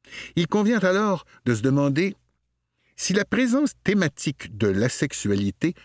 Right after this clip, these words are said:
touche à la structure du roman. Traverser la nuit débute après qu'Amy s'inspire de Jackie afin de vivre pour elle-même, et le lectorat doit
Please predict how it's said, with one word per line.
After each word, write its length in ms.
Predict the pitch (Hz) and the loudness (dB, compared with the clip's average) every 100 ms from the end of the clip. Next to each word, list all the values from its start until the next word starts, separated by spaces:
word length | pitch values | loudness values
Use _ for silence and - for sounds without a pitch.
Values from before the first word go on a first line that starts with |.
| - _ _ | -20 _ _
touche 360 | - 262 - - | -2 0 -2 -4
à 80 | - | -2
la 140 | 107 92 | 0 -2
structure 560 | - 143 - 175 165 | -2 -4 -4 -4 -4
du 160 | 92 95 | -2 0
roman. 340 | 90 76 67 - _ _ _ _ _ _ _ _ _ _ _ - - - | 0 -2 -8 -16 _ _ _ _ _ _ _ _ _ _ _ -20 -20 -4
Traverser 540 | 131 123 120 - - 113 | 0 2 0 0 0 2
la 180 | 107 | 4
nuit 460 | 117 139 170 196 180 _ _ _ _ _ _ _ | 2 2 0 -4 -6 _ _ _ _ _ _ _
débute 640 | 98 156 156 151 220 - - _ - | -4 0 0 0 0 -2 -14 _ -2
après 480 | 185 - 175 214 - | -2 0 0 0 0
qu'Amy 400 | - 92 87 101 | -2 -2 0 -2
s'inspire 540 | - 92 87 - 104 76 | -2 -6 -6 -4 -4 -2
de 120 | 82 | -6
Jackie 400 | 76 90 95 - 165 - - | -4 -4 -4 -4 -6 -8 -6
afin 280 | 139 147 208 | -2 0 0
de 100 | 175 | 0
vivre 340 | 151 208 151 120 | 0 0 0 -2
pour 200 | 131 123 | 0 2
elle-même, 460 | 131 151 127 80 - - - - | 2 2 0 -2 -8 -16 -20 -2
et 140 | 147 127 | 0 2
le 160 | 107 | 2
lectorat 680 | 95 151 - - 110 98 127 - - - | 2 0 -2 -2 0 0 -2 -8 -14 -2
doit 180 | 120 | 0